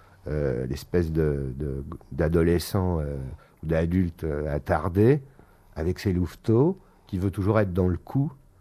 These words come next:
et qui, en réalité, euh, il connaît pas grand-chose, mais enfin, il est plein de bonne volonté, il essaye d'être dans le vent, euh, et il essaye d'éduquer ses louveteaux, euh, de façon moderne, et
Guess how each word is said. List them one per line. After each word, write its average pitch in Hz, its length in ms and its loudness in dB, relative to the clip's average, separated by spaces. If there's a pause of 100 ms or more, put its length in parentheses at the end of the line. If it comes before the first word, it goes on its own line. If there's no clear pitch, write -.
(380)
et 92 120 0
qui, 101 340 -2
en 85 100 0
réalité, 85 580 -2
euh, 80 480 0 (460)
il 80 100 -10
connaît 82 240 -2
pas 90 180 0
grand-chose, 82 600 4
mais 87 80 0
enfin, 82 280 -4
il 78 100 -4
est 76 60 -4
plein 85 180 -2
de 85 80 -2
bonne 82 180 0
volonté, 85 800 2
il 85 100 -2
essaye 90 240 -2
d'être 85 200 0
dans 87 160 4
le 85 120 4
vent, 76 400 0
euh, 67 40 -4 (1000)
et 76 100 -8
il 71 80 -6
essaye 82 260 -4
d'éduquer 82 600 0
ses 92 160 2
louveteaux, 85 680 0
euh, 69 120 -6 (840)
de 78 160 -4
façon 85 420 -4
moderne, 82 1080 -2 (640)
et 69 600 -6